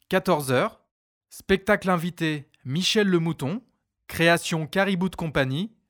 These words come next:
scolaire. Renseignements, Le Grenier du Nohain, zéro trois quatre-vingt-six vingt-six soixante-quatorze quatre-vingt-treize. Email, legrenier du nohain arobase wanadoo point F R ou sur w w w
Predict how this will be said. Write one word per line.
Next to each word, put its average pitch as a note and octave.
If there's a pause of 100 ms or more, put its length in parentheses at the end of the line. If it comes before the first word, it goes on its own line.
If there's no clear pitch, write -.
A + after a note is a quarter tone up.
scolaire. C3+ (720)
Renseignements, E3
Le B2
Grenier F3
du F3+
Nohain, D#3 (160)
zéro F3+
trois F#3+
quatre-vingt-six F3
vingt-six E3 (220)
soixante-quatorze G3+
quatre-vingt-treize. F3 (760)
Email, E3 (380)
legrenier D#3
du E3
nohain D#3+ (180)
arobase D3+
wanadoo D#3+
point D3+
F -
R F3 (800)
ou E3+
sur C3
w G3
w F#3
w D#3+